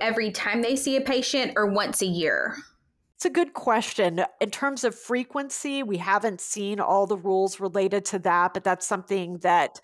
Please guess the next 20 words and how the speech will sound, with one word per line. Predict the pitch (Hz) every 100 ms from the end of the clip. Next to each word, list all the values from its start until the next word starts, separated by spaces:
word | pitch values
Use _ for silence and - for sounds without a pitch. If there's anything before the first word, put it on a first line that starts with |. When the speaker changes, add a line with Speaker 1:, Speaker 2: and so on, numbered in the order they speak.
| - - -
Speaker 2:
I | -
would | 208 202
highly | 180 190 208 208 196
recommend | 196 180 190 185 185
looking | 190 180 185
into | 170 175 185 233 208 214 190
because, | 196 180 190 185 180
to | - 226
your | 196
point, | 196 - 262 220 190 - - - - -
you | 196 226
can | 254 262 208
get | 214 196
paid | 190 196 196 196
for | 190 - 190 180 170 170 180
things | - 190 185 -
like | 170 160
smoking | - 196 196 185
cessation | 175 175 - 190 190 202 185
counseling | 175 180 185 175 - 196 180 170 175